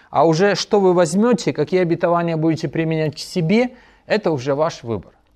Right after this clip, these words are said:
И следующее, очень важное, что я буду всегда отмечать, что следующим свидетелем, свидетелем, или то, посредством чего мы должны жить, это Слово Божие, звучащее в нашем духе.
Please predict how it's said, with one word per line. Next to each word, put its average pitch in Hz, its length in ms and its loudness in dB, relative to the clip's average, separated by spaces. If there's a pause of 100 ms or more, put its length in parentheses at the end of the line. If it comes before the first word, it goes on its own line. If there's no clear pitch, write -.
(280)
И 160 80 -2
следующее, 233 600 0
очень 175 460 0
важное, 151 460 2
что - 160 -6
я 139 60 0
буду 135 160 -2
всегда 135 240 -2
отмечать, 131 500 -4
что - 180 -20
следующим 196 540 -2
свидетелем, 185 1040 -2
свидетелем, 131 880 -4 (800)
или 175 180 2
то, 190 160 2
посредством 170 600 -2
чего 180 320 0
мы 156 100 -2
должны 147 320 -2
жить, 233 380 -4 (340)
это 156 600 0
Слово 196 440 0
Божие, 208 460 2
звучащее 151 600 -2
в - 20 -6
нашем 139 400 -6
духе. - 300 -4